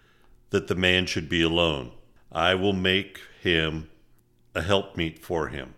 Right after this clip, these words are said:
And in Genesis chapter two, verses twenty-three and twenty-four,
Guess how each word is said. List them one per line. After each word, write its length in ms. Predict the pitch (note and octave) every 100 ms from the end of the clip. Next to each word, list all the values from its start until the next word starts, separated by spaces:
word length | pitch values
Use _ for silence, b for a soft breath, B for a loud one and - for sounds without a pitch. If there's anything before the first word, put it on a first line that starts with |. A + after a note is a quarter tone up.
| _ _ _ - B B -
And 100 | F#2
in 140 | F2
Genesis 920 | F2+ G#2 G2+ - G2 F#2+ - - - b b b -
chapter 300 | A2 G2+ F#2+
two, 280 | - G#2+
verses 360 | F#2 G2+ - F#2+
twenty-three 580 | - G#2 F#2+ F2 G2+ F#2
and 100 | E2
twenty-four, 1040 | - G2+ F#2 D#2+ - B2+ A#2+ G#2 F#2+ G2